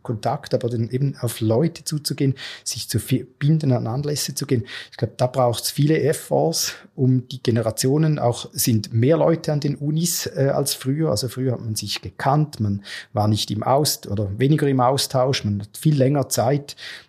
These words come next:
mit weniger Leuten an einer kleinen Universität miteinander verbracht. Heute sind Universitäten zumeist größer geworden, man bewegt sich in Austausch, kommt erst auf ein Masterstudium beispielsweise rein. Und ich glaub, das führt dazu, dass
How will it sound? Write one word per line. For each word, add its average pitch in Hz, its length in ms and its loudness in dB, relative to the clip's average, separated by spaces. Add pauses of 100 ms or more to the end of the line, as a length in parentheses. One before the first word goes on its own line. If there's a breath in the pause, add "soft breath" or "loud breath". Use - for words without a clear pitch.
mit 120 160 2
weniger 120 300 2
Leuten 127 360 2
an 117 100 0
einer 110 120 -2
kleinen 113 400 0
Universität 117 760 -2
miteinander 110 460 -2
verbracht. - 600 -8
Heute 127 440 -2 (320 loud breath)
sind - 240 2
Universitäten 113 840 0
zumeist 110 520 -2
größer 135 440 -2
geworden, 131 640 2
man 104 400 -2
bewegt 110 340 -2
sich 110 200 -4
in 101 100 0
Austausch, 131 720 0
kommt 101 240 -4
erst 107 240 -4
auf 113 160 -10
ein 107 60 0
Masterstudium 139 680 2
beispielsweise 123 680 0
rein. 113 240 2
Und - 420 -8
ich 113 100 0
glaub, 120 160 -2
das 131 200 0
führt 131 260 -2
dazu, 120 240 -4
dass - 380 -4